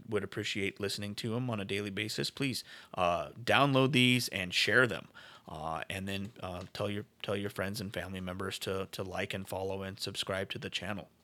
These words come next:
I, I really, really appreciate that stuff. Uh, it, it just makes me,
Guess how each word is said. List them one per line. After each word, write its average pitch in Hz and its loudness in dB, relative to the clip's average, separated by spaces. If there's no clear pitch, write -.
I, 107 2
I 101 2
really, 101 -4
really 90 -6
appreciate - -6
that - -8
stuff. - -6
Uh, 82 0
it, - -8
it 117 2
just 120 2
makes 110 2
me, 98 -4